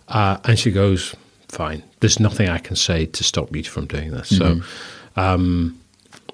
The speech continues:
Speaker 1: even when I'm on the beach, I'm probably got a phone and I've kind of got three conversations going on. And
Speaker 2: Yeah.
Speaker 1: but it's, it's never, it's me being helpful rather than being stressful.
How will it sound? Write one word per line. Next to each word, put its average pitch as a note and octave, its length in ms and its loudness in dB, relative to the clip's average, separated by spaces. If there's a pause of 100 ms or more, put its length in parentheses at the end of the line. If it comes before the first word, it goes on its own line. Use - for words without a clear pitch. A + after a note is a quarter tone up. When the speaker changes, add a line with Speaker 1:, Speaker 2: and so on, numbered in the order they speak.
(120)
Speaker 1:
even B2 220 6
when G#2+ 120 6
I'm F#2+ 200 4
on F#2+ 120 6
the F#2+ 60 6
beach, F2+ 420 2
I'm F#2 180 0
probably F2 280 0
got F2 120 4
a D#2+ 60 2
phone E2+ 440 2
and D#2+ 160 2
I've E2 200 0
kind F#2+ 220 0
of E2 200 -2
got - 360 -2
three - 280 0
conversations E2 720 -2
going D#2 320 -2
on. D2+ 340 -4
And D2 200 -6
Speaker 2:
Yeah. F2+ 160 0 (460)
Speaker 1:
but A2 240 4
it's, A2 280 0
it's B2 200 0
never, G#2+ 840 4 (1040)
it's - 240 -6
me A#2+ 160 6
being G#2 220 2
helpful F2 420 -6
rather D#2+ 240 -4
than D#2+ 80 -8
being D2+ 160 -10
stressful. - 540 -10